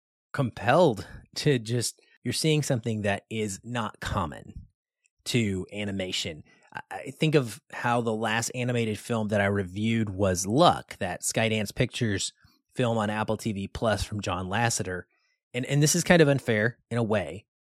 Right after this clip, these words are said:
because I will say the films are definitely targeted at different audiences. And so they sort of kind of do what they need to do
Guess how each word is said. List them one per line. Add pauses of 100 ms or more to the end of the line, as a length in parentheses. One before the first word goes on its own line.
(280)
because
I
will
say
the
films
are
definitely
targeted
at
different
audiences.
And
so
they
sort
of (240)
kind
of (1000)
do
what
they
need
to
do